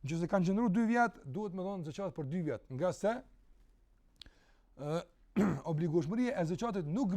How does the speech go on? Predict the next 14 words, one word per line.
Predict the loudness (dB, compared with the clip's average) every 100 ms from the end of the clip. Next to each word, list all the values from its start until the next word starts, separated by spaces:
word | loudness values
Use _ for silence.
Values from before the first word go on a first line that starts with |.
| 2
bjen | 2 2
me | 0 2
kalimin | 2 2 0
e | -2
kohës. | -4 -6 -12 _ _ _ _ _ -20 _ _ _ _ -6
Do | -4
të | 0
thotë, | 0
nuk | 0 2
është | 2 2
një | 2 2 0 -2
obligim | 0 0 2 2 0 -6 _ _ _ _ -8
i | -4
cili | -2 -2